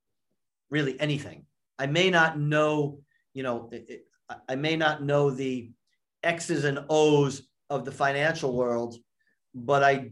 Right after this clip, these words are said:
do think some of my skill sets and some of the, the tools that I employ to make a soccer player better translate to the financial world, translate to the business world, you know?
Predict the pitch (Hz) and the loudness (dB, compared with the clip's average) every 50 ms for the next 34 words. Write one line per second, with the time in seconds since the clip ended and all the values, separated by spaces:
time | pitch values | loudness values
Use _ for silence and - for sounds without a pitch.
0 | 107 110 - 156 165 170 165 160 - - - 160 147 139 147 - - - - 156 | -16 -12 -8 -6 -4 -4 -4 -6 -8 -4 -2 -2 -2 -2 -6 -10 -12 -4 -2 -2
1 | 156 160 160 147 139 139 135 127 - - - - _ - 151 160 147 151 - - | 0 0 -2 -2 -2 -4 -4 -4 -6 -10 -12 -12 _ -6 -6 -4 -6 -6 -4 -2
2 | 135 127 123 127 - - 123 113 - 151 147 143 139 127 120 131 131 127 123 - | 0 0 -2 -2 -6 -14 -14 -10 -8 -6 -4 -4 -4 -6 -4 -2 -2 -2 -2 -6
3 | - _ _ _ _ _ - 127 127 127 127 - - - 156 151 151 151 143 139 | -10 _ _ _ _ _ -10 -10 -10 -10 -10 -10 -6 -2 0 0 2 0 0 0
4 | 139 135 135 139 139 139 135 120 - - - 143 143 139 135 139 131 127 131 127 | 0 0 2 2 0 0 -2 -6 -6 -4 -2 0 0 0 -2 -4 -6 -8 -8 -10
5 | 123 - - - 147 147 151 - 156 - - 147 131 123 113 113 107 107 - 135 | -10 -12 -6 -4 -4 -4 -4 -4 -10 -10 -6 -4 -4 -4 -4 -6 -8 -4 -2 0
6 | 127 123 120 120 113 117 - _ _ _ - - 160 160 160 147 143 139 143 143 | 0 0 0 -2 -6 -8 -14 _ _ _ -6 -2 0 0 0 0 0 0 0 0
7 | 139 135 139 135 _ _ _ _ _ _ _ _ _ _ - - 165 - - 143 | 0 -2 -6 -12 _ _ _ _ _ _ _ _ _ _ -6 -4 -4 -2 0 0
8 | 131 131 127 120 - 131 113 120 120 120 120 123 127 - - _ _ _ _ _ | 0 0 -2 -4 -4 -4 -4 -2 -2 0 -2 -2 -4 -8 -12 _ _ _ _ _
9 | - - 156 151 147 143 143 147 143 143 147 - _ _ _ _ _ 143 131 131 | -8 -2 0 0 0 2 0 0 -2 -2 -4 -10 _ _ _ _ _ -4 -4 0
10 | 127 139 139 127 135 131 - - 131 131 127 127 127 131 127 135 147 135 131 127 | 0 0 0 0 -2 -6 -6 -2 0 0 2 0 -2 -4 -8 -8 -4 -2 0 0
11 | 123 123 | -2 -2